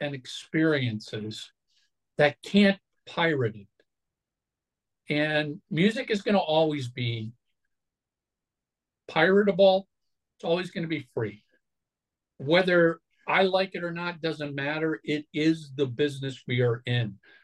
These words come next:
You can sit here and cry and scream all you want, but at that point, you're just, you know, grandpa sitting on the porch yelling at the kids to get off the front lawn 'cause I remember the good old days. It's like,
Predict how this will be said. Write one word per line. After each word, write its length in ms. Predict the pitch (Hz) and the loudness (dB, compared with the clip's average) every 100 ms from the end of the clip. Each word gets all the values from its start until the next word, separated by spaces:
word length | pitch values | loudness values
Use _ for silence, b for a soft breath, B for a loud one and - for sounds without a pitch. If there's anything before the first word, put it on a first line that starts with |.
| b | b
You 140 | 151 151 | -6 -2
can 180 | 151 | -2
sit 260 | 127 - 165 | -2 0 2
here 220 | 151 160 | 4 4
and 120 | 135 | 2
cry 360 | 120 156 147 156 | 0 4 4 4
and 180 | 143 123 | 0 -4
scream 340 | - 156 151 | -4 -4 2
all 220 | 147 143 | 4 4
you 140 | 135 123 | 2 -4
want, 380 | 131 143 175 214 - | -4 -4 -4 -8 -4
but 140 | 139 | -4
at 160 | 123 123 | -2 0
that 240 | 147 147 _ | 0 0 _
point, 280 | 165 160 160 | -6 -6 -6
you're 240 | 135 147 139 | -2 0 2
just, 380 | 143 135 - _ _ b b _ _ | 2 0 -2 _ _ b b _ _
you 80 | 127 | -4
know, 300 | 127 120 123 - _ _ _ _ - | 0 0 -2 -8 _ _ _ _ -2
grandpa 340 | 139 151 165 | 2 2 0
sitting 380 | 131 - 156 143 | -2 -2 -2 0
on 160 | 147 139 | -2 -2
the 120 | 123 | -4
porch 440 | - 170 139 123 | 4 4 4 2
yelling 340 | 135 139 143 139 | -4 -2 -4 -4
at 160 | 127 | -8
the 60 | 131 | -10
kids 380 | - 160 135 - | -4 -4 -4 -6
to 60 | |
get 140 | 131 139 | -2 2
off 260 | 139 131 | 0 -2
the 100 | 135 | -12
front 280 | - 143 135 | -4 -4 -2
lawn 540 | 127 139 165 143 135 127 | -4 0 2 0 0 -4
'cause 180 | 127 | -4
I 60 | 139 | 0
remember 420 | 135 135 151 143 | 2 2 0 0
the 120 | 131 | 0
good 220 | 123 185 175 | 0 4 4
old 260 | 123 107 | 4 0
days. 340 | 107 101 98 131 | -6 -10 -14 -20
It's 160 | 127 | -8
like, 220 | 147 127 | -4 -4